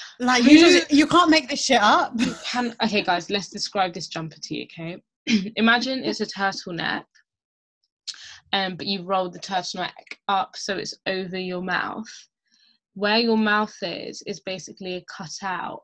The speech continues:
Speaker 2: and it's, like, red around the lips, and the jumper's black. So if you are familiar with blackface,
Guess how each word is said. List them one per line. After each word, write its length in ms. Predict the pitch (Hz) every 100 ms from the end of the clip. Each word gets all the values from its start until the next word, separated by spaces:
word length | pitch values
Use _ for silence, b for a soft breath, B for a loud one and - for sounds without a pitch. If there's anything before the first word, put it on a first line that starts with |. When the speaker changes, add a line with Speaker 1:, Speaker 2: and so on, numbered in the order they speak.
| -
Speaker 2:
and 100 | 190
it's, 200 | - -
like, 260 | 185 - - _
red 480 | 185 175 185 202 262 302 -
around 380 | 190 190 185 185
the 80 |
lips, 640 | 180 180 214 - - - -
and 120 | 196 185
the 60 |
jumper's 440 | 175 180 175 175 151
black. 340 | 175 156 - _
So 180 | - -
if 240 | 196 - 220
you 280 | 220 269
are 120 | 220 226
familiar 520 | - 220 208 196 185
with 160 | 180 165
blackface, 960 | 240 - - - - - 311 - -